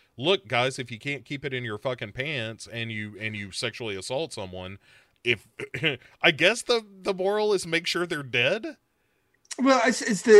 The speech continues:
Speaker 2: it's the part of, like, if you're following, if you're trying to follow the, the, the kind of psychological pattern of who would do that, kind of post the rape,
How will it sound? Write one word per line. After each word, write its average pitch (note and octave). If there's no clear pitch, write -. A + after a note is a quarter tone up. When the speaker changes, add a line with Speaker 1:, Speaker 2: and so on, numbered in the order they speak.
Speaker 2:
it's E3
the G3+
part G#3
of, D#3+
like, D3+
if D3
you're D#3
following, D#3
if C3+
you're B2+
trying E3
to D#3+
follow C#3
the, B2
the, B2
the B2
kind C3
of A#2+
psychological C3+
pattern A#2+
of A#2
who C3+
would A#2
do C#3+
that, F3
kind C#3+
of B2+
post -
the A#2+
rape, B2+